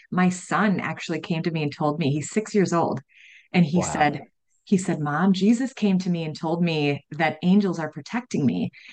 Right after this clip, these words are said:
Speaker 1: And then he
Speaker 2: Come
Speaker 1: said,
Speaker 2: on.
Speaker 1: "Then someone else talked to me." I said, "Was it, <laughs> was it Satan?" He
Speaker 2: <laughs>
Speaker 1: said that. And I said, "The bad man?" And he said, "Yeah." He told me to be
Speaker 2: Wow.
Speaker 1: naughty again. And I, and I
Speaker 2: Wow.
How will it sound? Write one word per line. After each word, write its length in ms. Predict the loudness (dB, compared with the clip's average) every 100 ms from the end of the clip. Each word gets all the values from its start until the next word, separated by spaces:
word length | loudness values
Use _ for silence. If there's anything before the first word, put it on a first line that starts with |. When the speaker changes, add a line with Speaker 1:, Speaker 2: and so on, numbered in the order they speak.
| -4 6
Speaker 1:
And 100 | 8
then 80 |
he 60 | 10
Speaker 2:
Come 80 | 8
Speaker 1:
said, 120 | 6
Speaker 2:
on. 40 |
Speaker 1:
"Then 140 | 8 6
someone 320 | 8 10 10
else 180 | 8 6
talked 240 | 2 2
to 60 | 0
me." 80 | -2
I 80 |
said, 200 | 0 -2
"Was 180 | -2 -2
it, 100 | -2
<laughs> 400 | -4 0 2 2
was 160 | 0 -4
it 120 | -2
Satan?" 360 | 2 4 6 6
He 20 |
Speaker 2:
<laughs> 40 | 6
Speaker 1:
said 200 | 4 2
that. 100 | -4 -10 -2
And 80 | 2
I 80 | 2
said, 180 | 2
"The 80 | 0
bad 340 | 2 4 4 2
man?" 200 | 0 0
And 100 | 0
he 120 | -2
said, 240 | -4 -6
"Yeah." 320 | 0 2 2 0 -16 _
He 140 | -8
told 280 | -6 -2 2
me 80 | 2
to 60 |
be 100 | 2
Speaker 2:
Wow. 140 | -2 -2 -2
Speaker 1:
naughty 240 | -2 -2
again. 340 | -2 -4 -6 -10 -14 _ _ _ _
And 120 | -2 0
I, 40 |
and 560 | -2 -6 -4 -2 2 2
I 60 |
Speaker 2:
Wow. 60 | 0